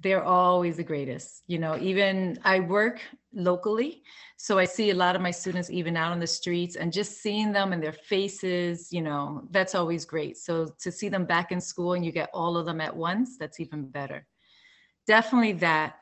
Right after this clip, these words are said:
I would also say seeing a lot of my colleagues, a lot of my colleagues are actually awesome,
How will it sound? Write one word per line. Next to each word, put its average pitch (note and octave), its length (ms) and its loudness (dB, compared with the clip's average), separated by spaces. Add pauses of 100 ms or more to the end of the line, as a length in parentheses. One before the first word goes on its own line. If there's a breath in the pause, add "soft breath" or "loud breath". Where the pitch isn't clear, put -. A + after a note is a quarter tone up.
(120)
I G#3+ 80 2
would A3+ 140 2
also A#3+ 380 4
say A3 340 2
seeing G#3 360 -2
a - 20 0
lot F#3 220 2
of F3+ 60 -2
my F3+ 100 -2
colleagues, F3 840 -2
a F#3 60 -6
lot F3+ 180 0
of F3+ 60 -2
my F3 100 -2
colleagues E3 440 -2
are D#3+ 180 -4
actually E3+ 460 -4
awesome, D#3+ 600 -6